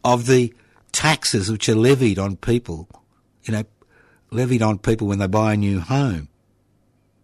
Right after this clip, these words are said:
for public housing? You could house a hundred thousand Victorians in public housing every year. You don't even have to build one. You can actually spot purchase. You know, as the private, private investors run away, as rents decrease,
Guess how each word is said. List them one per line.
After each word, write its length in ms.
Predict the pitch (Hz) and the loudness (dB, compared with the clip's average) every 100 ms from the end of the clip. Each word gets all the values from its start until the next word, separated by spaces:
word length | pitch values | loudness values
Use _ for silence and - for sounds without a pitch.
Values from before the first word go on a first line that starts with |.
| _ _ _ | _ _ _
for 120 | - 123 | -12 -8
public 360 | 143 131 139 | -6 -6 -6
housing? 400 | 131 135 135 117 | -4 -4 -2 -4
You 80 | 123 | -2
could 120 | 143 | -4
house 280 | 113 139 131 | -2 -2 -2
a 40 | |
hundred 280 | 123 139 135 | -2 -2 -4
thousand 380 | - 127 127 123 | -4 -4 -4 -6
Victorians 500 | 123 - 131 135 123 | -10 -6 -4 -2 -4
in 80 | 120 | -6
public 340 | 127 123 135 | -6 -4 -4
housing 340 | 131 135 135 139 | -2 -2 -2 -4
every 220 | 139 131 | -2 -4
year. 340 | 131 160 165 - - _ _ _ | -2 -4 -6 -10 -20 _ _ _
You 140 | 156 | -2
don't 240 | 190 196 185 | 2 2 2
even 220 | 170 165 | 2 0
have 140 | 175 | -2
to 80 | 170 | -2
build 380 | 151 185 202 190 | 0 2 2 2
one. 280 | 175 160 120 - _ _ - | 2 2 0 -10 _ _ -18
You 80 | 170 | -8
can 120 | 156 | -6
actually 280 | 156 - 165 | -4 -2 -2
spot 380 | - 170 170 | -2 -4 -4
purchase. 720 | - 180 185 180 160 - - _ _ _ _ _ _ _ _ | -2 -2 -2 -6 -10 -12 -18 _ _ _ _ _ _ _ _
You 100 | - | -4
know, 80 | 160 | 0
as 180 | 151 139 | 2 0
the 80 | 147 | 0
private, 560 | - 151 147 143 - - 110 - | 2 2 2 -2 -12 -16 -16 -2
private 320 | 160 156 156 | 2 2 2
investors 500 | 135 151 - 170 127 | 0 0 -2 -4 2
run 200 | 151 160 | 2 4
away, 600 | 151 156 170 196 123 - _ _ _ | 2 2 0 -4 -8 -10 _ _ _
as 160 | 147 135 | -4 -2
rents 320 | 156 160 - | 0 0 -2
decrease, 840 | - 147 139 160 196 196 - - | -2 -2 -4 -6 -6 -6 -8 -12